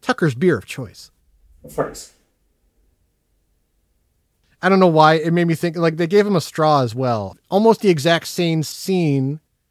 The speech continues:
Speaker 1: happens in Christine, in that movie, <laughs> where the football star gets really hurt, and then the nerdy guy who's being possessed by a car brings him a, a bunch of beers and gives him a straw so he can drink out of it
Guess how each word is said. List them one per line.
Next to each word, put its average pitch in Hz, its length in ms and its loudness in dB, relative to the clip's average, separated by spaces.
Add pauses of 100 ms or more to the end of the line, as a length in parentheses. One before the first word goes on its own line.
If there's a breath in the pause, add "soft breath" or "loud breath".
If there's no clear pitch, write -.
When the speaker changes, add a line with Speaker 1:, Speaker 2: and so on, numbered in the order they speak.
(140)
Speaker 1:
happens 160 440 -2
in 147 120 0
Christine, 143 760 -4
in 143 140 -6
that 160 200 -2
movie, 131 580 -2 (260)
<laughs> - 300 -20
where 151 380 2
the 120 100 -10
football 180 400 2
star 147 340 2
gets 143 200 -2
really 147 160 2
hurt, 151 400 2 (480)
and 160 160 -2
then 156 140 2
the 143 80 2
nerdy 160 360 2
guy 143 220 4
who's 139 160 0
being 143 260 0
possessed 135 420 -2
by 131 120 -2
a 120 80 -2
car 123 540 -2 (480)
brings 175 260 0
him 165 100 0
a, 139 140 0 (420)
a 156 60 -12
bunch 156 240 0
of 127 160 -6
beers 151 420 2
and 139 100 -2
gives 147 180 0
him 135 80 -2
a 113 40 -2
straw 147 360 0
so 131 120 -6
he 123 120 -2
can 120 120 -4
drink 135 260 -2
out 113 180 -4
of 107 100 -8
it 107 140 -8